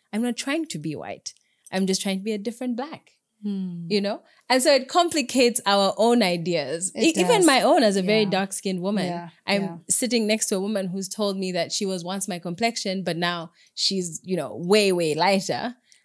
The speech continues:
Speaker 1: And she feels that her life is better and that she's appreciated more and she's been able to have more success in her career.
Speaker 2: Hmm.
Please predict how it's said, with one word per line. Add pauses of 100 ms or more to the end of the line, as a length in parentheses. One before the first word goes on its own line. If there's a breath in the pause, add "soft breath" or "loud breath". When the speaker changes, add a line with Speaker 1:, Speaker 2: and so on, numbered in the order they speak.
(120)
Speaker 1:
And
she
feels
that
her
life
is
better
and
that
she's
appreciated
more
and
she's
been
able
to
have
more
success
in
her
career.
Speaker 2:
Hmm.